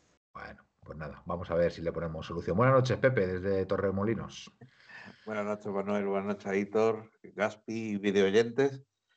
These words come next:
Speaker 2: Pues nada, ya os dije <laughs> en el último programa que somos especialistas en resucitar muertos. <laughs> Y casi
Speaker 1: Sí,
Speaker 2: no lo estamos.
Speaker 1: es una, es una, es, es una acción benéfica. O sea que tampoco,
Speaker 2: En fin,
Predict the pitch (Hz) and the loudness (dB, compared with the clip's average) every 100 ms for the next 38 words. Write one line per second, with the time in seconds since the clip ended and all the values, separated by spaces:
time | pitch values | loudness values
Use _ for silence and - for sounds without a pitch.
0 | _ _ _ _ 98 98 95 107 95 92 | _ _ _ _ 2 4 4 2 2 2
1 | 113 117 107 113 131 131 123 117 - 151 | 2 2 2 -2 -2 0 2 2 2 0
2 | 143 135 117 117 113 107 127 117 113 - | 2 0 -2 -2 -2 0 0 0 -2 -2
3 | 107 104 98 _ _ _ _ 113 110 117 | -2 -2 -4 _ _ _ _ -2 0 0
4 | 107 - 104 95 98 113 107 104 101 98 | 0 -4 -4 -4 -2 -2 -2 -6 -8 -2
5 | 104 98 120 123 98 87 - 135 - _ | -2 0 0 -2 -4 -10 -10 -14 -16 _
6 | _ - 143 107 - 107 110 78 90 - | _ -8 0 0 2 4 4 2 -8 -10
7 | 135 135 - - 117 104 110 120 - 120 | -8 -8 -10 -10 -2 0 0 -2 -2 0
8 | 101 101 110 117 120 117 107 92 85 - | 0 0 -2 -4 -6 -4 -4 -2 -4 -2
9 | 90 85 87 - 80 76 - _ _ _ | -2 0 -2 -4 -10 -10 -12 _ _ _
10 | _ - - 85 78 76 73 113 78 76 | _ -18 -8 -8 -6 -10 -4 -2 -2 0
11 | 131 113 | 0 -2